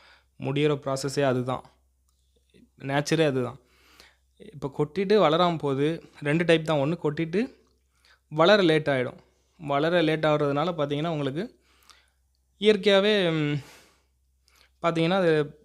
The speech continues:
ரொம்ப லேட் ஆயிடுச்சுன்னா, ஒரு குறிப்பிட்ட காலத்துக்கு வரைக்கும் முடி வளர, வளர லேட் ஆயிடுச்சுன்னா, நம்மளோட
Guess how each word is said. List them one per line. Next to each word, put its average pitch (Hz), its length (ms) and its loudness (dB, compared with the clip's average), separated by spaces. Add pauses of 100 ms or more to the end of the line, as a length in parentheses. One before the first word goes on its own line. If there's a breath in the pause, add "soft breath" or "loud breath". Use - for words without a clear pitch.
ரொம்ப 160 320 0
லேட் 165 220 4
ஆயிடுச்சுன்னா, 147 580 -2
ஒரு 160 140 -4
குறிப்பிட்ட 170 340 -2
காலத்துக்கு 170 420 0
வரைக்கும் 165 300 -2
முடி 160 180 -2
வளர, 156 560 0
வளர 151 240 0
லேட் 147 220 -2
ஆயிடுச்சுன்னா, 139 340 -4
நம்மளோட 165 520 -2